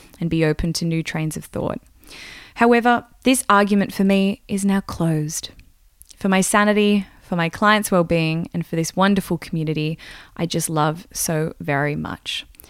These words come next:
Case closed. Now, before I say have a wonderful week, I wanted to let you know that the podcast is back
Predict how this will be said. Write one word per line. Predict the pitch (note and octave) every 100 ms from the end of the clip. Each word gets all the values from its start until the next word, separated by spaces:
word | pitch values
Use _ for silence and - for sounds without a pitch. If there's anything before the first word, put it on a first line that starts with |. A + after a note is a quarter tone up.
| - _ -
Case | - E3 E3 - - -
closed. | - E3+ D#3 - F3 - - _ _ - - - - - - -
Now, | F3+ F3+ F3
before | F#3+ E3+ A#3+ A#3+
I | A#3
say | A#3+ A3
have | A3
a | G#3
wonderful | G#3 G#3+ G3+ G3+ F#3+
week, | G#3 A#3+ - - - - - - - -
I |
wanted | F#3 F3 -
to | F3+
let | E3+
you | E3+
know | E3+ E3+ E3
that | E3
the | F#3+
podcast | - F3 - F3 E3+ -
is | E3
back | D#3+ E3 D#3+ D#3 -